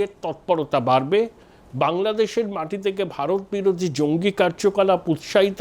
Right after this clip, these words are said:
হবে এবং জঙ্গিদের ভারতে রপ্তানি করার ক্ষেত্রে ঢাকা একটা কার্যকারী ভূমিকা নিতে পারে। তাই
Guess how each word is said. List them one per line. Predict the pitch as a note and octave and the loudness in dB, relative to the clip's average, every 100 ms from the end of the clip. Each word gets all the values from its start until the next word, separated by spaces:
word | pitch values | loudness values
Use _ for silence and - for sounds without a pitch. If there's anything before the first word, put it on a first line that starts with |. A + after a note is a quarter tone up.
| G3+ | 0
হবে | G#3+ C4 C4 - - - E3+ | 0 -4 -6 -14 -8 2 4
এবং | A3 G3+ C3 | 4 2 2
জঙ্গিদের | D#3 F#3 G3+ G3+ A3 C4 D4 B3+ - A#2+ | 2 2 0 -2 2 4 4 2 -14 -4
ভারতে | D3 F3 G3 A3+ F#3 | 0 2 2 4 4
রপ্তানি | D3 - - G3 G3 | 2 -2 0 2 2
করার | F#3+ F#3+ E3+ - | 2 2 0 -2
ক্ষেত্রে | F3 - A3+ B3 A3+ - - - A2+ | -4 0 2 4 2 -6 -18 -10 -4
ঢাকা | C3 D#3 D#3 A#3+ C#4 C4+ _ - | 2 2 4 2 2 -2 _ -10
একটা | F3 F#3+ - | -6 -6 -6
কার্যকারী | D#3+ - - F#3 F#3 G#3+ F3 | -6 -6 -6 -4 -4 -4 -4
ভূমিকা | D3+ D3+ - A2+ | -4 -2 -4 -4
নিতে | A2 A2+ - | -8 -8 -10
পারে। | - - - - - - - - - - - - - - - - - - - - | -14 -18 -20 -20 -20 -20 -20 -20 -20 -20 -20 -20 -20 -20 -20 -20 -20 -20 -12 0
তাই | F#3+ | 0